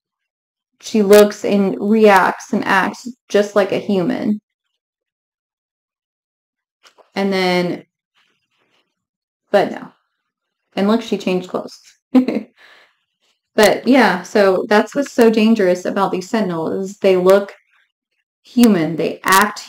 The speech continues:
human. Like, you would never know that they're not human until the moment right before they were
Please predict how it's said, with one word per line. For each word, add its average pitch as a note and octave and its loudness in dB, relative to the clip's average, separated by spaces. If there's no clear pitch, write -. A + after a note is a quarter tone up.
human. F#3+ -6
Like, G#3 -6
you G#3+ 2
would G3+ 4
never G3+ 0
know G#3 4
that F3 -2
they're F3 0
not G#3+ 2
human F3 -4
until F#3 0
the G3+ 2
moment F#3 0
right F3+ -2
before F3+ -2
they F3 0
were E3+ -4